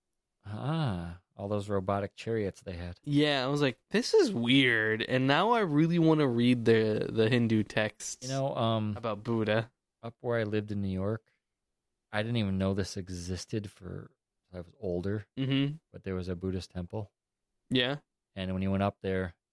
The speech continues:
Speaker 1: everybody was welcome. You can go sit in on the prayers. You just had to be quiet.
Speaker 2: Yep.
Speaker 1: Um, there's a huge dome in the middle of the forest. And supposedly at all the temples is a bit of Buddha's ashes in all of 'em.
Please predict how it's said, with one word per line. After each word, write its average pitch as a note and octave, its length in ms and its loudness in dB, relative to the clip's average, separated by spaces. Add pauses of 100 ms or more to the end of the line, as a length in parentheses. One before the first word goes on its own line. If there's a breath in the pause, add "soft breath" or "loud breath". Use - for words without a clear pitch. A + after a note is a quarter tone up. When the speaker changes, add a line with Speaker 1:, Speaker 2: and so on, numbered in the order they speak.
Speaker 1:
everybody B2+ 320 0
was B2 120 0
welcome. F#2+ 460 0 (840)
You G#2 100 -8
can G#2+ 100 -2
go G#2 120 0
sit G#2 240 -6
in A2+ 140 -2
on A2 120 0
the A2 60 -2
prayers. G#2 540 -2
You G2+ 60 -2
just F#2 180 -8
had F#2+ 200 -4
to F#2 200 -6 (580)
be - 60 -20
quiet. F2 400 -8 (160)
Speaker 2:
Yep. B2+ 200 -2 (580)
Speaker 1:
Um, F#2+ 360 -4
there's G2 180 -2
a G2 60 -4 (160)
huge B2+ 420 2
dome G#2+ 420 2
in F2+ 80 -4
the F#2 40 -2
middle G2 200 0
of F#2+ 60 -2
the F#2 60 -8
forest. G2+ 440 -4 (880)
And G2 120 -12
supposedly G2 540 -2
at F#2 80 -4
all F#2+ 300 -2
the F#2 100 -2
temples F#2 460 -8
is F2 140 -8
a F2+ 60 -8
bit F2+ 180 -8
of F2 160 -8
Buddha's F#2 260 -8
ashes F2+ 400 -8
in F2+ 100 -6
all F2 180 -6
of F#2 100 -10
'em. F#2+ 140 -8